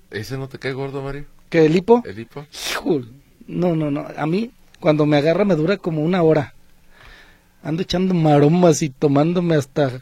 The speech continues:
Speaker 2: tejuino pa' que se me quite y nada. Mari Carmen Cárdenas dice, "Sube la lec-, ay, sobre la lectora, ay, sobre la lectura". Dice, "Yo trabajé en un colegio en Tlajomulco, fue maestra de español". y la
Speaker 1: Ah,
Speaker 2: res-,
Speaker 1: qué bonito.
Speaker 2: y la respuesta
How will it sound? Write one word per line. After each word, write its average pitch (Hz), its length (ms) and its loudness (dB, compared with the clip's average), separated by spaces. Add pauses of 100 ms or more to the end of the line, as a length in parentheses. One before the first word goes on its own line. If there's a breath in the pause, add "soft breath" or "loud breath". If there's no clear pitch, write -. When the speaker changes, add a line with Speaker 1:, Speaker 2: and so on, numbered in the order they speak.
(100)
Speaker 2:
tejuino 147 600 2
pa' - 140 -6
que - 100 -18
se 139 100 0
me 131 120 -6
quite 165 340 -8
y 139 200 -10
nada. 139 400 -8 (1400 loud breath)
Mari 185 180 4
Carmen 247 280 0
Cárdenas 233 400 4
dice, 220 220 -2
"Sube 247 340 0
la 214 100 4
lec-, 170 200 -2 (540)
ay, 226 220 -8
sobre 160 240 -2
la 160 140 2
lectora, 220 580 0
ay, 175 240 -4
sobre 143 260 -8
la 143 120 -4
lectura". 208 560 -4 (520 soft breath)
Dice, 190 400 -4
"Yo 185 140 -4
trabajé 190 360 -2
en 196 60 -2
un 196 80 -6
colegio 190 380 -2
en 180 60 -12
Tlajomulco, 165 680 -6
fue 160 140 -4
maestra 170 260 -6
de 165 80 -2
español". 190 480 -6 (460 soft breath)
y 165 100 -6
la 165 120 0
Speaker 1:
Ah, 160 180 -4
Speaker 2:
res-, 101 100 -10
Speaker 1:
qué - 80 -14
bonito. 73 640 -12 (160)
Speaker 2:
y 170 100 -6
la 165 160 -2
respuesta 208 880 -6